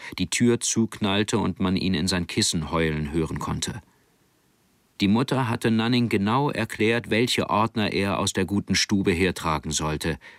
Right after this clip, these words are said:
während sie den Herd anzündete. Sie teilten sich die Arbeit auf. Sie riss die Blätter aus den Ordnern und übergab sie Nanning,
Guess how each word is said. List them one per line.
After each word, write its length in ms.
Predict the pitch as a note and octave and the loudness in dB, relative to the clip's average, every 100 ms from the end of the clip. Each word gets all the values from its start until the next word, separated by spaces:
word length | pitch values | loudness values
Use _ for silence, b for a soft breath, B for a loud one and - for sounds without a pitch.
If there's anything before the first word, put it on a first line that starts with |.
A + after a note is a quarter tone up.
| B | B
während 320 | F#2 F#2+ G2 F2+ | 0 2 2 2
sie 140 | F#2+ | 2
den 140 | G2 | 2
Herd 300 | F2 G2+ F2+ | 0 0 -2
anzündete. 760 | C#2+ D2+ - - - - - - _ _ _ _ _ _ | -6 -6 -4 -4 -6 -8 -10 -12 _ _ _ _ _ _
Sie 160 | - | -4
teilten 400 | F2+ G#2 G#2+ G#2+ | 0 0 0 0
sich 160 | G2+ F#2+ | 0 0
die 140 | G2 | 0
Arbeit 340 | - G2 F#2+ - | 0 0 -2 0
auf. 340 | F2 F#2 - - _ _ _ - | -2 -2 -6 -20 _ _ _ -4
Sie 340 | A2 C3+ C3+ | 0 2 2
riss 320 | A#2 A#2+ C3 | 2 2 0
die 140 | - G2+ | 0 0
Blätter 420 | G2 - D3 D2 | 0 -2 -2 -2
aus 160 | G#2+ | -2
den 160 | - G2 | 0 -2
Ordnern 480 | - A#2+ - C#3 C3 | 0 0 0 -2 -2
und 160 | G2+ | -2
übergab 520 | F#2+ G2 F2+ G2 G#2 - | -2 -2 -2 -2 -2 -2
sie 160 | G2+ | 0
Nanning, 440 | F2 E2+ A#2 B2+ | 0 0 0 0